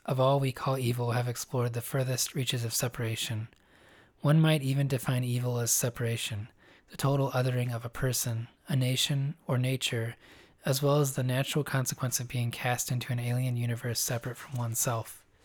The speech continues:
Recall the workshop exercise, "I wanted to kill something."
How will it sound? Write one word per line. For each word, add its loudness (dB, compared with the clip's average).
Recall 6
the 4
workshop 0
exercise, -2
"I 0
wanted 2
to -4
kill -2
something." -4